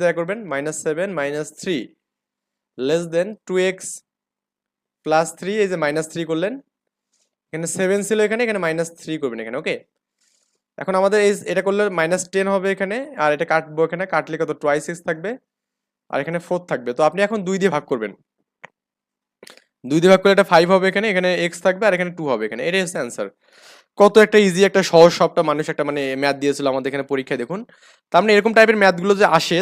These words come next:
তাহলে আমরা পারবো ইনশাল্লাহ। এখানে বিশেষ ইম্পর্টেন্ট ম্যাথ হচ্ছে আমাদের এই যে আট নম্বর ম্যাথ এখানে ইম্পর্টেন্ট, চার নম্বর ম্যাথ ইম্পর্টেন্ট এখানে, এই ম্যাথগুলো আমাদের ইম্পর্টেন্ট, প্রচুর ইম্পর্টেন্ট, এবং পাঁচ নম্বর ম্যাথ ইম্পর্টেন্ট এখানে, আর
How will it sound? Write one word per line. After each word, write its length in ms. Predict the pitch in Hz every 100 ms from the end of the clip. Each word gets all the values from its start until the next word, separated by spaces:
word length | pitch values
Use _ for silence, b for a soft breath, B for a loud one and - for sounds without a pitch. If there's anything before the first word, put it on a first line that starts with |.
| 175
তাহলে 180 | 160 160
আমরা 160 | 165 190 247 - -
পারবো 200 | 170 151 135
ইনশাল্লাহ। 340 | 135 127 110 - _ _ _ _ _ _ _ _ _ _ _ _ _ _ _ _ _ _ _ - b b -
এখানে 180 | 143 202 185
বিশেষ 180 | 185 214 196
ইম্পর্টেন্ট 320 | 175 190 208 202
ম্যাথ 120 | 196
হচ্ছে 140 | 190 190
আমাদের 140 | 180 170
এই 60 | 139
যে 60 | 123 - 143
আট 80 | 143
নম্বর 160 | 147 143
ম্যাথ 120 | 131 131
এখানে 140 | 143 143
ইম্পর্টেন্ট, 320 | 131 135 160 220 _ _ _ b b _ _ -
চার 140 | 165 160
নম্বর 160 | 151 135
ম্যাথ 120 | 131 135
ইম্পর্টেন্ট 280 | 127 127 135 139
এখানে, 140 | 175
এই 60 | 185
ম্যাথগুলো 260 | 156 143 156
আমাদের 160 | 151 165 147
ইম্পর্টেন্ট, 300 | 135 123 107 180
প্রচুর 200 | 175 180 127
ইম্পর্টেন্ট, 300 | 113 104 98 _ 151
এবং 120 | 151 147 _ _ _
পাঁচ 160 | 165 165 170
নম্বর 160 | 147
ম্যাথ 120 | 127 123 123
ইম্পর্টেন্ট 300 | 127 127 131
এখানে, 160 | 143 170 - _ _ _ _ 139
আর 100 | 135